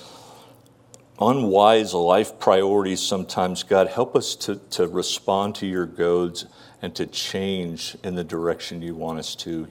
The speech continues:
Use us to serve and witness as you did with Paul. God, we know we're gonna fall short.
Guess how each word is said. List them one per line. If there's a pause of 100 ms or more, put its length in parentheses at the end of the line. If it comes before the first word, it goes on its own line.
Use
us (420)
to
serve
and
witness (140)
as
you
did
with
Paul. (480)
God,
we
know
we're
gonna
fall
short.